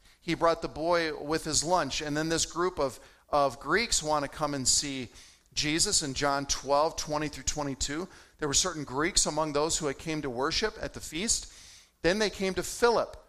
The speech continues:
who was from Bethsaida of Galilee. So we're gonna talk about Philip in a moment, but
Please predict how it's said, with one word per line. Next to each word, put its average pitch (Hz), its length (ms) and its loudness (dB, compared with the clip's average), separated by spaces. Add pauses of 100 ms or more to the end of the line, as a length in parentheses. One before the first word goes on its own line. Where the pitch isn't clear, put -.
(100)
who 165 140 -4
was 156 120 0
from 160 280 0
Bethsaida 180 480 2
of 160 160 0
Galilee. 147 540 2
So 147 200 0
we're 151 100 -2
gonna 180 140 0
talk 170 220 0
about 156 240 -2
Philip 170 240 -2
in 135 80 -2
a 127 40 -4
moment, 156 400 -2
but 143 200 2